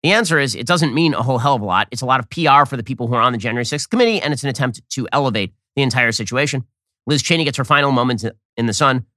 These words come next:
before she recedes from public life because she lost her primary in her state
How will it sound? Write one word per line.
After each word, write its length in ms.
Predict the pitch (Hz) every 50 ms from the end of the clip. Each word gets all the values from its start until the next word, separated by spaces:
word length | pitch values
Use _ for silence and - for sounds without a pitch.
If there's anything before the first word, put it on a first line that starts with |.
| _ -
before 380 | 117 110 - 131 123 110 - -
she 320 | - - 135 117 101 - - _
recedes 380 | - 117 110 - 151 135 123 104
from 240 | - - 123 113 104
public 280 | 131 123 107 101 87
life 240 | 113 127 143 143 - _ -
because 220 | 92 - 104 90
she 100 | - 92
lost 220 | 92 85 85 - -
her 140 | 90 82 -
primary 580 | - - 117 110 110 98 95 92 90 90 - -
in 180 | 92 92 87 85
her 140 | - 147 151
state 300 | - - 87 87 80